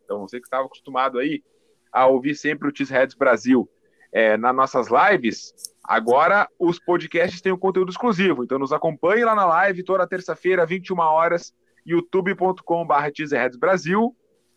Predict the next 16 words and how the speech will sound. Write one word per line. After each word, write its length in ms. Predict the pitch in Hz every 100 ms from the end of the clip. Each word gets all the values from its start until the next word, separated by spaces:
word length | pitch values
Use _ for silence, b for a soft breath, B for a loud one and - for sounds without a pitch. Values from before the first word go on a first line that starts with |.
| _
A 120 | - 143
gente 160 | 143
vai 100 | 139
tá 100 | 139
lá 220 | 131 107 - _
debatendo 420 | 120 107 117 131
com 100 | 120
vocês 340 | 104 - 160
de 40 | 143
uma 80 | 120
forma 200 | 117 117
mais 200 | 110 95
aberta, 480 | 80 135 156 139
lendo 240 | 98 113 123
comentários 680 | 117 104 98 131 190 220 -
e 300 | 226 240 277